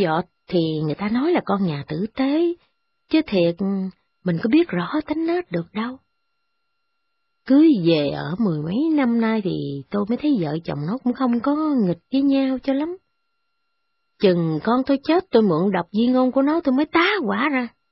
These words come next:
Hai con tôi gì chữ hiếu. Nên phải buồn rầu mà chết. Thiệt tôi hối hận vô cùng.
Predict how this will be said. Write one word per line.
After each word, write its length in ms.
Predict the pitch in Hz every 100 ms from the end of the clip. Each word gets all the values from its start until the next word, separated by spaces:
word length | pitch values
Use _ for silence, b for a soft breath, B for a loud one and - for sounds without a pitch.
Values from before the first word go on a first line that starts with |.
| _ _
Hai 340 | - 349 370 370
con 220 | 339 330
tôi 200 | 330 294
gì 300 | 202 156 143
chữ 180 | - 185 254
hiếu. 240 | 302 359 381 _ _ _ _ _ _ _ _ _ _ _ _
Nên 240 | - 294 311
phải 160 | 254
buồn 320 | 233 202 185 175
rầu 360 | - 185 165
mà 60 | 165 180
chết. 220 | 277 320 - _ _ _ _ _ _ _ _ _ -
Thiệt 260 | 214 170 - _
tôi 200 | 277 262
hối 300 | 247 320 359
hận 180 | 339 196 165 226 233
vô 300 | 302 302 277 -
cùng. 180 | 202